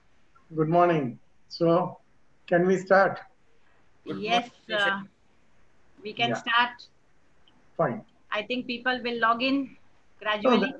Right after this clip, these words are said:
Speaker 1: they, they, they will start joining, no issue. We, we can continue with the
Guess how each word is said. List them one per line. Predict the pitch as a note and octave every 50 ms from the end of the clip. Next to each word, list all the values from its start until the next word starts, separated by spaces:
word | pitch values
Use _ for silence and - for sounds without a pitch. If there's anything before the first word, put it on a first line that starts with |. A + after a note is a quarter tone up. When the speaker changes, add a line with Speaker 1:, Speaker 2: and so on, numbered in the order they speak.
| - _ _ - - -
Speaker 1:
they, | - - - - _ - -
they, | F3 F#3 G3 G3+ G3+ - E3+
they | F#3+ F#3+ G3
will | G3+ G3+ F3
start | - - G3 F3 E3+ D3+ C#3+
joining, | D3+ C#3 C3 C3 C#3+ C3+ C3+ C#3
no | C#3+ C#3
issue. | C3 B2+ C3 - - G3 B3 C#4 - _ - - - _ _ _ _ _ - - - _ _ _ _ _ _ _ _ _ _ -
We, | E3 F3 F3 - - _ _ _ _ _ _ -
we | E3+ F3+
can | F3 F#3 F3+ F3+
continue | F3+ F3 D#3+ D#3 F3 F3 F3 F3 E3+
with | F3 E3 D3+
the | E3+ E3